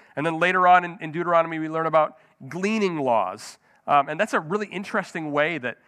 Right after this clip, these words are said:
that widows were taken care of, where you have, uh, farmers are, are told, "Listen, um, don't, uh, don't be super efficient in the way that you farm.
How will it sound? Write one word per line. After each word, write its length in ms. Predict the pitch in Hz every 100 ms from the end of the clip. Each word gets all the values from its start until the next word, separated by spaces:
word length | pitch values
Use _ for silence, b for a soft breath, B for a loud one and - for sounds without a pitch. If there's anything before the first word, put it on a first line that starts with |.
| b b
that 180 | 143 135
widows 320 | 160 165 156
were 80 | 156
taken 320 | - 151 135
care 320 | - 151 160
of, 140 | 107 - b b b
where 160 | 160 160
you 160 | 160 165
have, 280 | 165 156 _ b b
uh, 240 | - - -
farmers 680 | - 185 220 175 147 -
are, 240 | 185 151 147
are 140 | 151
told, 340 | - 160 156
"Listen, 320 | 165 - 151 107 b b -
um, 320 | 143 131 131 _ 139
don't, 380 | 170 180 - - - -
uh, 480 | 151 127 113 107 - 143
don't 240 | 165 214
be 120 | 208
super 340 | 170 202 - 151
efficient 460 | - 139 - 107 _
in 100 | 127
the 80 | 117
way 140 | 117 117
that 160 | 113
you 60 | 104
farm. 320 | - 101